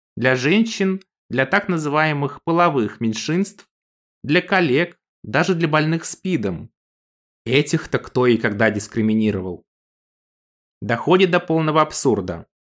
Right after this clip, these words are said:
В университетах С Ш А при конкурсных экзаменах неграм добавляют очки,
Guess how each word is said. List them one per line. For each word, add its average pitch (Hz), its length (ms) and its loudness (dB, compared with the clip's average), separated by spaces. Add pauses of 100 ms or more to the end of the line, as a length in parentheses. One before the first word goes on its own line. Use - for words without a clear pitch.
(260)
В 110 120 -4
университетах 147 640 0
С 156 140 -4
Ш 156 340 0
А 202 60 0
при 147 160 -4
конкурсных 156 680 -2
экзаменах 131 680 -2 (360)
неграм 165 720 0
добавляют 131 840 0
очки, 101 520 -6